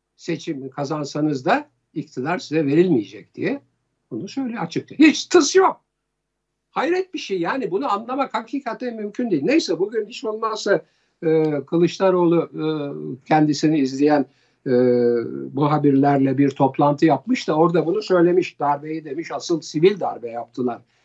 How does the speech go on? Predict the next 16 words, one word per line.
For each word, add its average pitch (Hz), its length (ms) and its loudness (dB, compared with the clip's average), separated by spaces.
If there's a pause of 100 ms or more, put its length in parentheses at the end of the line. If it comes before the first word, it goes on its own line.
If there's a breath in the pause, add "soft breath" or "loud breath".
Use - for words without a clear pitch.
(240)
On 143 220 4
beş 131 180 -6
Temmuz'dan 123 500 -6
sonra 131 340 -4
kendileri 135 600 0 (300)
sivil 190 400 4
darbe 117 340 -6
yaptılar 110 520 -8
demiş. 196 420 -2 (420)
Ekonomi 202 460 4
için 156 380 -4 (200)
gü-, 160 200 -12
güzel 165 480 2
bir 131 220 -6 (200)
şey 135 260 -10
yapmış. 123 580 -10